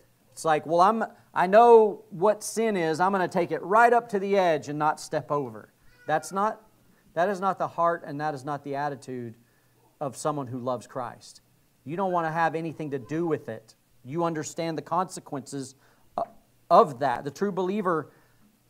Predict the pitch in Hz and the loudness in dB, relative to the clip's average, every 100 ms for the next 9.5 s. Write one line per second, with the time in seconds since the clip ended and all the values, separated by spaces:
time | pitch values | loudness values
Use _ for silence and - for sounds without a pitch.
0 | _ - 220 208 196 175 160 196 202 - | _ 6 6 6 0 -2 2 4 4 4
1 | 208 208 196 180 220 220 196 - 214 202 | 4 6 6 8 8 6 2 -2 0 2
2 | 202 190 170 - - 220 - 202 156 156 | 4 4 4 0 4 4 4 2 6 8
3 | 170 208 - - - 165 151 208 202 208 | 6 4 -4 -20 -8 -6 2 2 2 -2
4 | 185 190 175 - 220 254 - 165 151 156 | 2 2 2 4 4 4 2 -2 4 4
5 | 180 - - 165 185 170 208 208 170 190 | 2 -4 -12 -4 -4 -2 -2 0 2 2
6 | 190 190 190 196 196 196 196 202 233 214 | 4 4 4 2 -2 -2 -2 0 2 2
7 | - - 190 190 - - 202 240 269 247 | -2 0 2 2 0 0 2 2 -2 -6
8 | - 196 240 285 214 247 - 202 - 185 | -4 0 0 0 -4 -8 -8 -14 -10 0
9 | 180 190 - 175 165 | 0 0 -4 -10 -10